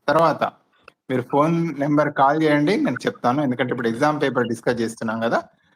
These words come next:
ఆ, గుడ్ ఈవినింగ్ సార్, ఏపీ సీడీపీఓ నోటిఫికేషన్ ఎప్పుడు? ఆ,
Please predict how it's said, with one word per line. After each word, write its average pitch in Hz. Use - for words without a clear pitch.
ఆ, 127
గుడ్ 120
ఈవినింగ్ 156
సార్, 175
ఏపీ 147
సీడీపీఓ 156
నోటిఫికేషన్ 139
ఎప్పుడు? 123
ఆ, 120